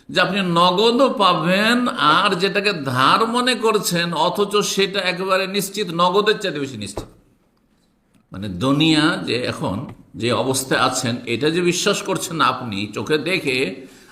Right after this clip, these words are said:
আইনুল ইয়াকিন, চোখে দেখছেন যে আমার সামনে অমুক বসে আছেন, অমুক কথা বলছেন, ও, এরা আছে। এখন দেখছি যে এখানে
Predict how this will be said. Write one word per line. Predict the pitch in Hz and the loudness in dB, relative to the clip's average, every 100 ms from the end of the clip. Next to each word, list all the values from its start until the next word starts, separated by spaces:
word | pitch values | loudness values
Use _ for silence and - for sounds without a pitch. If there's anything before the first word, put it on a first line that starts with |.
| - | 0
আইনুল | 127 160 185 165 | 2 4 2 2
ইয়াকিন, | 160 160 170 | 2 2 -2
চোখে | 160 175 175 208 | 0 0 2 0
দেখছেন | 170 120 190 220 | 0 -4 -6 -6
যে | 214 | -2
আমার | 196 151 165 | -2 -2 -4
সামনে | 156 147 143 185 | -4 -4 -4 -6
অমুক | 208 170 196 | -4 -4 -2
বসে | 151 147 139 | -2 -2 0
আছেন, | 123 170 175 | -2 -2 -4
অমুক | 160 160 | -4 -2
কথা | 139 127 | -2 -2
বলছেন, | 131 165 190 214 | -2 -2 -2 -2
ও, | 202 202 - - 175 | -2 -2 -2 -2 0
এরা | 170 131 | 2 2
আছে। | 87 - - - - _ _ _ _ | 0 -6 -10 -12 -16 _ _ _ _
এখন | - 165 175 185 | -2 0 0 0
দেখছি | 151 147 180 | 0 -2 -2
যে | 170 151 | -2 -2
এখানে | 147 160 147 | -2 -4 -4